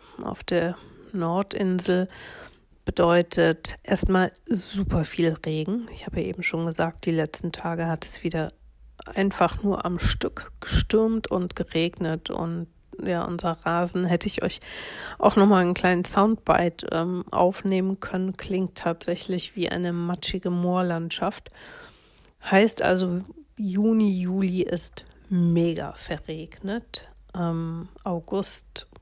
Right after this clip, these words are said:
regnet's dann schon ein bisschen weniger. Das ist dann auch der letzte Monat des Winters.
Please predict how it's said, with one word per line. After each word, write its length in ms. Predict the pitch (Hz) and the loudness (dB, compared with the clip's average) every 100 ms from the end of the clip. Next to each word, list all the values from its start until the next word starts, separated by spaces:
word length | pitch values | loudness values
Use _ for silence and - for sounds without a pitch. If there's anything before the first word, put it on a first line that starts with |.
| - - 190 | -20 -8 -6
regnet's 420 | 180 185 175 - | -4 -4 0 -2
dann 220 | 175 175 | 0 -4
schon 160 | - 175 | -4 -4
ein 60 | |
bisschen 420 | 170 - 160 165 - - _ - - | -4 -4 -4 -6 -10 -20 _ -18 -4
weniger. 480 | 156 180 220 220 208 | -2 2 2 2 0
Das 220 | - - | 0 -2
ist 220 | - - | 0 -2
dann 160 | 185 175 | -4 -4
auch 340 | 170 170 - - _ _ - | -6 -6 -12 -20 _ _ -4
der 100 | 160 | -2
letzte 400 | 160 165 - 180 | -2 -2 -4 -2
Monat 500 | 175 180 180 165 - | -2 0 -2 -4 -4
des 200 | - - | -4 0
Winters. 480 | 185 226 202 214 | 0 4 4 2